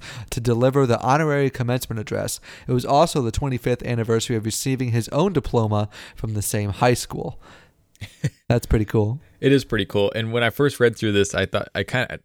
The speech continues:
Speaker 2: chuckled a little bit just because I, I read through it and then I paused for a minute or so just trying to realize what was going on 'cause the math wasn't adding up there.
Speaker 1: Yeah, right. <laughs>
Speaker 2: Um, and, and then I realized, oh yeah, he had dropped out and later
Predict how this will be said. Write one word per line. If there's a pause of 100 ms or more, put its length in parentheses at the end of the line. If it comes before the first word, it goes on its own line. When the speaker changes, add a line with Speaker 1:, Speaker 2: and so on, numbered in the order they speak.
Speaker 2:
chuckled
a
little
bit
just
because
I, (840)
I
read
through
it
and
then
I
paused
for
a
minute
or
so
just
trying
to
realize
what (140)
was
going
on
'cause
the
math
wasn't
adding
up
there. (640)
Speaker 1:
Yeah,
right. (100)
<laughs>
Speaker 2:
Um, (540)
and, (160)
and
then
I
realized,
oh
yeah,
he
had
dropped
out
and
later